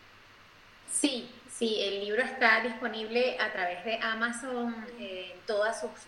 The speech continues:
webs de los distintos países, Amazon Estados Unidos, Amazon Francia, Italia, España, Japón, eh, Australia,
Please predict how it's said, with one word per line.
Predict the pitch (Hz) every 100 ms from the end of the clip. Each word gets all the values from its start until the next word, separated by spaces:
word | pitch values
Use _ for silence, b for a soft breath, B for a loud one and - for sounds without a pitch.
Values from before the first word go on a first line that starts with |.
| -
webs | 214 240 233 - -
de | 208
los | 175 185
distintos | - - 175 202
países, | 170 175 220 220 214 202
Amazon | 180 185 185 190 180 180
Estados | 180 - 170 175
Unidos, | 180 202 196 196
Amazon | 185 - - 175 -
Francia, | 196 180 - 190
Italia, | 170 185 165 165
España, | 170 - 185 170 170
Japón, | 170 165 - 175 170 170 - B B B B -
eh, | 196 180 175 170 170
Australia, | 170 170 - 175 170 170 170 175 170